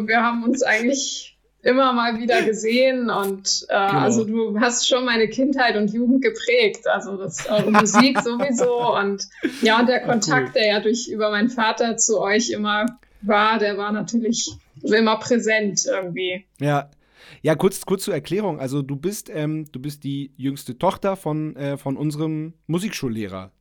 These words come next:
Speaker 2: der uns,
Speaker 1: Genau.
Speaker 2: ähm, also von, von Nuri, Nuri Eroebani, der uns aber halt,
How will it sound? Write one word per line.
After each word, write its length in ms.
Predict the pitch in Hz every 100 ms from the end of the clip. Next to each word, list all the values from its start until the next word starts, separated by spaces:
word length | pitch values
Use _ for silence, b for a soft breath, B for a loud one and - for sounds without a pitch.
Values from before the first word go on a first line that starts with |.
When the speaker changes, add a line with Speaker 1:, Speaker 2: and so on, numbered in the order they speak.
| -
Speaker 2:
der 180 | 117 120
uns, 200 | 139 147
Speaker 1:
Genau. 320 | 240 208 -
Speaker 2:
ähm, 340 | 131 135 135 127
also 160 | 135 127
von, 240 | 147 139
von 140 | 131
Nuri, 320 | 131 180 202 180
Nuri 280 | 147 165 180
Eroebani, 480 | 160 160 147 151 147 B B -
der 140 | 143
uns 220 | 170 147 -
aber 460 | 139 147 143 143 -
halt, 360 | - 143 135